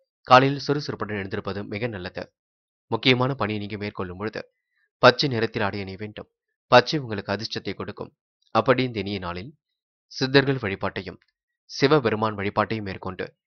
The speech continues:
எந்த ஒரு பணியிலும் ஈடுபட்டு வாருங்கள். நல்ல முன்னேற்றம் ஏற்பட கொடுங்க.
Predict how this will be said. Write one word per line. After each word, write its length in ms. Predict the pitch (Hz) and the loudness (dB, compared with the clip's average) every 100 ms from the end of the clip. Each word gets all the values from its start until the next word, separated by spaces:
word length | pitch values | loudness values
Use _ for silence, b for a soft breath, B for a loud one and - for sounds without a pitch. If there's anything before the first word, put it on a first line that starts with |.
| _ _ - | _ _ 4
எந்த 240 | 120 139 139 | 6 6 0
ஒரு 120 | 135 | 0
பணியிலும் 340 | 101 98 104 | -2 -2 -4
ஈடுபட்டு 360 | 104 110 92 90 | -4 -4 -6 -8
வாருங்கள். 380 | 90 87 87 123 _ _ _ _ _ 113 | -8 -8 -12 -16 _ _ _ _ _ 4
நல்ல 200 | 120 151 | 4 4
முன்னேற்றம் 440 | 113 101 98 113 | -2 -4 -4 -6
ஏற்பட 280 | 98 92 - | -6 -8 -10
கொடுங்க. 320 | 101 92 90 | -8 -10 -8